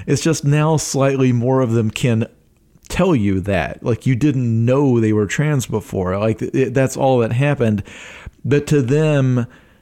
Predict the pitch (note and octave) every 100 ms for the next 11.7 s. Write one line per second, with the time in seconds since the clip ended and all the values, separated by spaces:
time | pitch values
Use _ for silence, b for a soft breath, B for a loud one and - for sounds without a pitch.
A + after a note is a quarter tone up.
0 | b b D3 C3 C#3 C3 C3 A#2+ A2+ A#2
1 | G#2+ - F3 C#3+ A#2+ G2 A2 G2+ - -
2 | b b b b b b - A#2 C#3+ E3
3 | D3 D3 D3+ C3+ - C#3 C3 C3+ B2+ A#2
4 | C#3 B2 A2+ - - D#3 F#3 B2 G#2 A2+
5 | A2+ A2 - G#2 - B2+ D#3+ E2+ - -
6 | - _ C3 B2 B2+ B2+ C3 B2+ - B2+
7 | A#2+ A#2+ A2+ A#2+ A2 A2 G#2+ G#2 G2+ -
8 | A2 G#2+ F#2+ - - C3 A2+ A2+ A#2+ A2+
9 | A2 G#2+ G#2 - A2 G#2 F#2+ G#2+ A2 G#2+
10 | A#2 A2+ A#2 A2 B2 G2 - - A#2 -
11 | B2+ A#2+ A#2 A2 G#2+ G#2